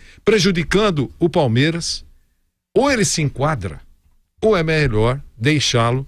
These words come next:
no banco de reservas, negociá-lo de novo pro futebol da Europa, enfim, porque numa dessa, o Palmeiras vai ser prejudicado seriamente devido àquilo que o Felipe Melo faz em campo.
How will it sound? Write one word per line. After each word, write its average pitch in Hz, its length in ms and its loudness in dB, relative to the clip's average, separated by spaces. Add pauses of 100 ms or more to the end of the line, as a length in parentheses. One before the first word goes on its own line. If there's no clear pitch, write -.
no 165 140 2
banco 120 320 -2
de 107 60 -4
reservas, 135 720 -2 (260)
negociá-lo 143 640 0
de 117 120 -2
novo 127 200 2
pro 107 140 -6
futebol 117 460 0
da 107 80 -2
Europa, 131 600 0 (220)
enfim, 170 360 0 (220)
porque 160 280 0
numa 170 360 0
dessa, 127 580 -4 (300)
o 156 80 0
Palmeiras 202 400 2
vai 180 100 0
ser - 320 -2
prejudicado 117 600 -2
seriamente 185 1160 0 (960)
devido 147 560 0
àquilo 151 400 -2
que 165 140 -8
o 165 140 -4
Felipe 135 500 -2
Melo 127 340 0
faz 139 420 -2
em 214 140 -2
campo. 208 480 -4